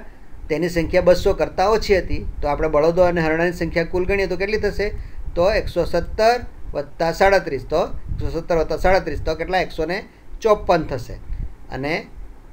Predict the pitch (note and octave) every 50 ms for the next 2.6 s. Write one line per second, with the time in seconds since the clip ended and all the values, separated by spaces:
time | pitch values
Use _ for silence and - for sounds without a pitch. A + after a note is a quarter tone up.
0 | - - - - - - F3 E3+ F3 E3 D3+ - - E3+ F3 G3+ F#3+ - - D#3+
1 | E3+ G#3 G#3 E3 E3+ F3 F3+ F3+ F3+ F3 F3 F3+ F3+ F#3+ G3+ G3+ F3+ F#3 E3+ -
2 | D#3 C#3 C#3+ C3 A2+ A#2 A#2 G#2+ A2 D3 E3 G3